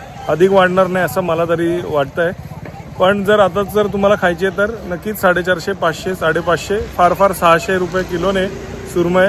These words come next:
मार्केटमध्ये अव्हेलेबल आहे. मित्रांनो, हा जर व्हिडिओ तुम्हाला आवडला तर या व्हिडिओला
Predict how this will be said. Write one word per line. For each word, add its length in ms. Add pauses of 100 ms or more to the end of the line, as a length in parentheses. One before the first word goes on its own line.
(100)
मार्केटमध्ये 640
अव्हेलेबल 520
आहे. 80
मित्रांनो, 320
हा 140
जर 140
व्हिडिओ 200
तुम्हाला 260
आवडला 300
तर 100
या 80
व्हिडिओला 360